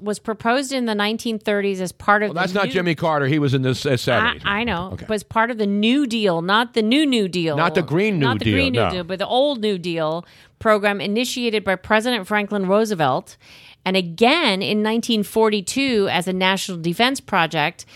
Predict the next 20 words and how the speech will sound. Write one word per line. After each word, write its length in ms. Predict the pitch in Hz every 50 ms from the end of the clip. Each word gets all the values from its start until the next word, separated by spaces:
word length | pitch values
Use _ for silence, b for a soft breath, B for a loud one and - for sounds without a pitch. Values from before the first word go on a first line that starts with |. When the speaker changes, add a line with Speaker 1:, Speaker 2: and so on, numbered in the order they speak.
| B B B B B
Speaker 1:
And 140 | B 175 180
according 540 | 180 - - - - - 240 254 269 311 339
to 100 | 285 262
the 100 | 196 196
state, 520 | - - - - 220 233 262 269 - _ -
the 140 | - 175 185
Florida 300 | - - 226 247 262 277
State 200 | - - 226 190
Library 360 | 170 175 175 196 214 254 269 269
and 80 | 226
Archives, 480 | - 185 208 202 - 190 180 165 160 -
the 60 | -
project 580 | - - - 196 190 208 208 262 262 262 - -
was 140 | 202 175
granted 480 | 170 - 170 175 180 185 202 202 190 -
funding 380 | - - 202 208 220 254 247 -
in 120 | - 170
nineteen 420 | 170 170 185 226 214 - 269 269
sixty-three 920 | 254 - - 262 - - - 247 233 - - 233 277 311 294 247 220 208 -
other, 400 | - 196 202 190 185 208 208